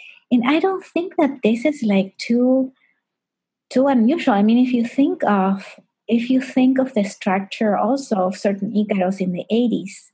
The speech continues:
you know, and maybe even in the seventies, because we don't have very early recordings, you know, this is, like, more like an oral tradition.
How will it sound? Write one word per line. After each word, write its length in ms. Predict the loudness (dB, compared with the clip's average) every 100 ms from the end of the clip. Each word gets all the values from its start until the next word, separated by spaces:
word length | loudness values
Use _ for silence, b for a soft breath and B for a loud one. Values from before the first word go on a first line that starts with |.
| -8
you 120 | -6
know, 240 | -4 0
and 160 | 0 0
maybe 220 | -2 -4
even 400 | -4 -2 2 2
in 140 | 2
the 80 | 0
seventies, 600 | 0 0 0 0 -4 -12
because 320 | -10 -6 -4
we 120 | -2 0
don't 200 | 2 2
have 320 | 2 0 -2 b b _ _ _
very 600 | 0 2 2 2 2 0 0
early 280 | 0 0
recordings, 880 | 0 -2 -2 0 0 0 -2 -6 -4
you 80 | -2
know, 280 | 0 0 0
this 160 | -2
is, 180 | -2 -6 -4
like, 180 | -6 -6 _
more 320 | -4 -2 0
like 160 | 0 0
an 160 | -2 -2
oral 300 | 0 0 -2
tradition. 720 | -2 -2 -2 -2 0 0